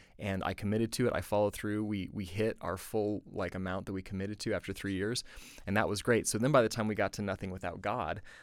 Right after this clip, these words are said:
like, we were able to do the same thing, um, except for this time, because that spiritual sore feet idea, like, we had kind of develop that muscle a little bit. God actually asked us to give more to this. Like, the amount was actually double what we felt like we were supposed to give for this and last time,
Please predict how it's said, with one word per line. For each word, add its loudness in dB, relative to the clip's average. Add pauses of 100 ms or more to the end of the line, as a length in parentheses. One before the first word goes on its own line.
(100)
like, 2
we 6
were 8
able 4
to 0 (240)
do 4
the 2
same 4
thing, 0
um, 0
except 0
for 0
this 2
time, -2
because 0 (260)
that 0
spiritual 4
sore 4
feet 0
idea, 2
like, 0
we -2
had 0
kind -2
of -6 (240)
develop 2
that -2
muscle 2
a -2
little -2
bit. -2 (200)
God 8
actually 4
asked 0
us -4
to -6
give -2
more 0
to -4
this. 4 (200)
Like, -2
the 4
amount 6
was 2
actually 0
double 2
what 2
we -2
felt 0
like -4
we -2
were -2
supposed -4
to -8
give -6
for -4
this 0
and -2
last -2
time, -6